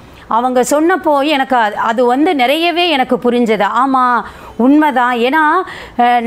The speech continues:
நமக்கு, நம்ம பெண்களுக்கு வந்து ஒரு, ஒரு பழம் வேணும் அப்படின்னா அதை கொடுக்கக்கூடியது வாராகி தான். அதை தான் வந்து நான் உங்களுக்கு சொல்லணும் அப்படின்னு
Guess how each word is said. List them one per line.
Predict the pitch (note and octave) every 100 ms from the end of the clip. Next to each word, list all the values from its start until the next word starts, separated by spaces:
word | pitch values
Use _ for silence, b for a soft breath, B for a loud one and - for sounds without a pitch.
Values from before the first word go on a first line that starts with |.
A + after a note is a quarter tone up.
| B3+
நமக்கு, | C#4 E4+ - D#4+ D4 -
நம்ம | C4 C#4 C4 - -
பெண்களுக்கு | D4+ E4 G4 F#4+ E4+ D#4+
வந்து | C4 D4 D#4 C4+ D#4+ C#4+ C4+ B B -
ஒரு, | G#3+ B3 A#3+ A3+
ஒரு | A3+ G#3+ G3+ F#3 - - - -
பழம் | B3 D4+ G#4 D#4+
வேணும் | C4+ C#4 E4 D#4+ D#4
அப்படின்னா | G3+ B3+ B3+ B3 D4+ E4
அதை | A#3+ A3+ -
கொடுக்கக்கூடியது | D4+ D4 G4 F4+ C4+ C4+ B3 A#3+ E4 G3+
வாராகி | F#3+ A3+ A#3 G3+ F#3
தான். | E3 G#3+ G#3+ B B B B
அதை | - G#3+ B3+
தான் | C4+ D4
வந்து | B3+ A3+ C4 C4 A3+ G3 F3+ B -
நான் | A3+ A#3+
உங்களுக்கு | A#3+ A#3+ A#3+ C4+
சொல்லணும் | A3 A#3+ C4+ B3+ B3
அப்படின்னு | F3+ A3+